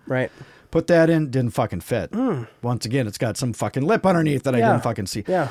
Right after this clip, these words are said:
Speaker 2: So we're sitting there doing all this bullshit, and I didn't like the second sink as much as I liked the first one. So we
Speaker 1: Right.
Speaker 2: ended up just fucking around with it.
Speaker 1: Hmm.
Speaker 2: At this point, we have, we have, uh, no tools except for a hammer and a fucking chisel.
Speaker 1: Mm-hmm. Yeah.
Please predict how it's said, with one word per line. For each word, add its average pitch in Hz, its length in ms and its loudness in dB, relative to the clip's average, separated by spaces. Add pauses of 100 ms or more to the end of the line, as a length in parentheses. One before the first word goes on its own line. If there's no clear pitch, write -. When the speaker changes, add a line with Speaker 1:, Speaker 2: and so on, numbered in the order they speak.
(140)
Speaker 2:
So - 160 -4
we're 240 140 8
sitting 269 280 4
there 220 140 4
doing 220 220 6
all 202 100 6
this 190 160 2
bullshit, 170 380 2
and 165 80 2
I 190 80 6
didn't 185 140 4
like 165 180 4
the 143 80 -2
second 156 320 0
sink 160 240 -2
as 127 80 0
much 139 200 -2
as 131 80 -4
I 143 40 0
liked 139 220 2
the 110 60 -4
first 139 300 -2
one. 156 140 -2
So 151 100 4
we 196 60 8
Speaker 1:
Right. 214 80 8
Speaker 2:
ended 196 180 4
up 175 140 4
just 139 180 -2
fucking 180 340 0
around 160 300 2
with 139 160 -2
it. 135 160 0 (160)
Speaker 1:
Hmm. 143 220 -4
Speaker 2:
At 165 140 0
this 233 200 4
point, 160 380 2 (1040)
we 226 140 6
have, 180 540 6 (280)
we 196 140 2
have, 175 200 6
uh, 139 420 4 (220)
no 180 260 6
tools 170 460 2
except 160 240 0
for 160 140 2
a 131 40 0
hammer 160 240 2
and 143 80 0
a 123 40 -2
fucking 135 280 -2
chisel. 190 300 0
Speaker 1:
Mm-hmm. 170 420 0
Yeah. 135 140 0